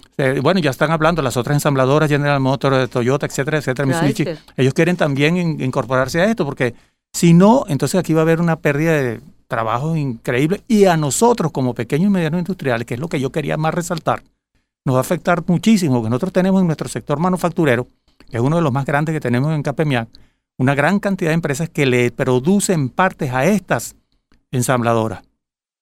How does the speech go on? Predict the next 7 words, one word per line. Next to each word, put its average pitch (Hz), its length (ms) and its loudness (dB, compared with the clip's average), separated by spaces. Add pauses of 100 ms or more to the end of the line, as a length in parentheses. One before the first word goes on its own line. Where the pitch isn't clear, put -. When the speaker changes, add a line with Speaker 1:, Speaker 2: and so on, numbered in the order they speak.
(200)
Speaker 1:
Y 123 80 -6
resulta 110 380 -4
que 147 120 -4
si 139 100 -2
esas 156 180 -2
ensambladoras 147 540 2
cierran, 170 720 2